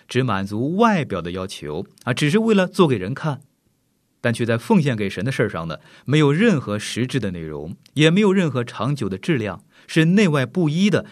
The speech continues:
一个虚伪的一个礼物。那么另外，他们的供物之所以虚浮，就是因为他们的生命没有配合他们所献的东西。那么主要的问题就是他们的祭物啊，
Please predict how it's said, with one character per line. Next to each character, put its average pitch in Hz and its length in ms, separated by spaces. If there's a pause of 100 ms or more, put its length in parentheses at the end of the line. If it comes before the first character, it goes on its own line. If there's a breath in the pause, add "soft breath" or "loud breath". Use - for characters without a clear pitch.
(140 loud breath)
一 92 100
个 92 120
虚 - 320
伪 147 180
的 82 80
一 85 100
个 95 80
礼 87 160
物。 131 220 (1300)
那 90 80
么 90 60
另 90 120
外， 87 160 (260 loud breath)
他 131 140
们 139 80
的 139 80
供 139 180
物 131 120
之 175 180
所 170 240
以 156 140
虚 127 280
浮， 87 400 (220 loud breath)
就 101 120
是 92 100
因 92 100
为 90 180 (120)
他 104 120
们 104 100
的 101 80
生 190 320
命 202 380
没 107 140
有 101 100
配 98 220
合 87 200
他 98 140
们 98 80
所 82 300
献 92 220
的 80 100
东 127 260
西。 - 220 (680 loud breath)
那 151 100
么 165 100
主 147 160
要 190 120
的 214 100
问 220 140
题 156 100
就 151 140
是 135 200 (180 loud breath)
他 135 160
们 135 80
的 135 80
祭 202 240
物 113 180
啊， - 260